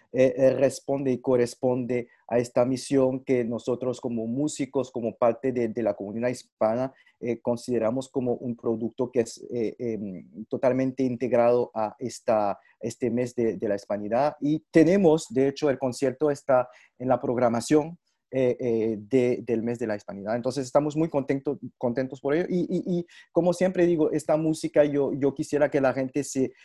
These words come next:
se acuerde que esta música no es solamente una música para bailar ni para festejar, eh, tiene un contenido social, tiene mensajes políticos y, y nosotros tenemos que, que, e-, es una forma para nosotros de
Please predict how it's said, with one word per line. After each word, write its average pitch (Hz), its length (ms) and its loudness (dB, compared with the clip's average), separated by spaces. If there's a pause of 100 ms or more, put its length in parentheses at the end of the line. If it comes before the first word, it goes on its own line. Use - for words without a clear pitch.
se 131 100 -2
acuerde 139 380 0
que 135 80 -2
esta 123 200 -2
música 135 340 -4
no 127 100 -4
es 120 40 -8
solamente 127 400 -4
una 120 140 -4
música 120 320 -2
para 110 180 2
bailar 127 440 2
ni 120 80 -4
para 110 180 -2
festejar, 120 640 0 (160)
eh, 117 220 -4
tiene 127 180 -2
un 131 100 -2
contenido 131 540 -2
social, 120 480 0
tiene 117 220 -4
mensajes 113 580 -6
políticos 117 720 -4 (380)
y, 131 460 0
y - 20 -4
nosotros 131 680 -4 (200)
tenemos 131 480 2
que, 131 240 0
que, 135 140 0
e-, - 220 -6
es 156 160 2
una 180 200 2
forma 147 320 2
para 131 180 4
nosotros 135 400 -4
de 131 160 -2